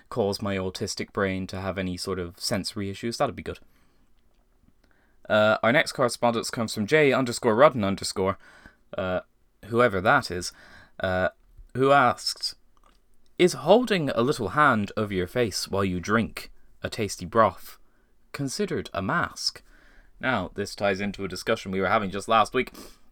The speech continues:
about what does and doesn't constitute a mask. And I would say to you, J underscore Rudden underscore,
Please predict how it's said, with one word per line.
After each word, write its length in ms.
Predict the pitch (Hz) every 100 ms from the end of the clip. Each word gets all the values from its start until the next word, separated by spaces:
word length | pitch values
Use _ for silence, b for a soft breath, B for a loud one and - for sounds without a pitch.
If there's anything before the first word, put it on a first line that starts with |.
| -
about 260 | - 113
what 200 | - 117
does 200 | - 139
and 80 | 120
doesn't 240 | 135 127 113
constitute 480 | 127 120 110 127
a 40 | 101
mask. 360 | 143 131 - - b b b b _ _ -
And 480 | 101 110 101 107 -
I 200 | - 185
would 200 | 156 90
say 320 | - - 190
to 160 | 185 92
you, 280 | 73 67 - _ _ _ _ _ _ _
J 400 | 117 131 101 87
underscore 480 | 85 95 87 - 101
Rudden 240 | 90 85 85
underscore, 560 | 82 - - 60 -